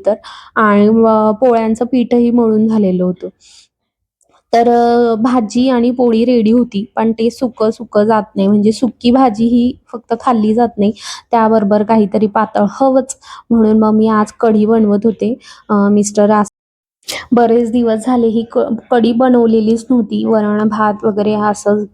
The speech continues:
अ, दुसऱ्याच भाज्या होत होत्या. तर कढी बरेच दिवस झाली बनवली नव्हती. तर मग यांना सांगितलं की, "तुम्ही जाऊन आधी दही घेऊन या,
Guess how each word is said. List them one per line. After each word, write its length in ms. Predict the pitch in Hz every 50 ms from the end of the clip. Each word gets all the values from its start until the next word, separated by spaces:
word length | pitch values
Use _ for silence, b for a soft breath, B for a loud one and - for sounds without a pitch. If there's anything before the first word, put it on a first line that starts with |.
| _ - 226
अ, 80 | 214 214
दुसऱ्याच 460 | 202 226 220 - - 220 208 202 214
भाज्या 300 | 220 226 226 196 214 214
होत 160 | 214 226 214 220
होत्या. 240 | 220 214 190 208 208 226 B B B B B B B
तर 80 | 240 247
कढी 300 | 240 294 277 233 247 254
बरेच 340 | 240 269 254 254 262 254 220
दिवस 220 | 254 240 240 247
झाली 260 | 233 269 254 233 233
बनवली 460 | 226 240 240 233 226 220 214 208 214
नव्हती. 340 | 214 214 220 214 190 196 190
तर 280 | 196 - 220 220 220 214
मग 260 | 214 220 220 214 214 -
यांना 320 | 240 233 220 214 208 208 208
सांगितलं 460 | - 233 226 208 208 202 - 214 208 196
की, 60 | - 208 -
"तुम्ही 240 | 233 220 214 208 202
जाऊन 260 | 220 214 214 214 214
आधी 220 | 208 202 202 196
दही 280 | 190 214 214 214 202 196
घेऊन 240 | 226 240 226 208 196
या, 100 | 202